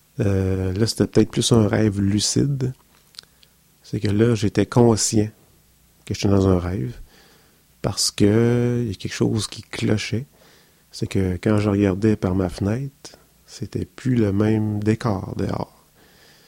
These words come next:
Au lieu d'avoir un bloc appartement comme le mien de l'autre côté de la rue, c'était carrément un champ avec un chemin de fer. Fait que là, ça a fait, « OK, tout est réel,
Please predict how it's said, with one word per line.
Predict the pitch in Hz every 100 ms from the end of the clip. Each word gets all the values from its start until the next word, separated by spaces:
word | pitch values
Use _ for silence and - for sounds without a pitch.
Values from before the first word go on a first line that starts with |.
| _ _ _ _
Au | 113
lieu | 95 110
d'avoir | 107 98 104 98
un | 95
bloc | 90 101 104 104
appartement | - - 98 104
comme | 107 98
le | 95
mien | 92 98 104
de | 95
l'autre | 98
côté | - 95 92
de | 95
la | 87
rue, | 95 143 - _ _ - - _ _ -
c'était | -
carrément | - 98 107 113
un | 104 92
champ | - - 104 113
avec | 92 92
un | 92 90 87
chemin | - 101
de | 95
fer. | 95 - - _ _ _ _ _ _ _ _ _ _
Fait | -
que | 123
là, |
ça | - 107
a |
fait, « | 92 104 - -
OK, | 117 - 104 - _ _ _ _ _ _ _ _ _ _
tout | 131 123
est | 120
réel, | 107 98 95 101 117 123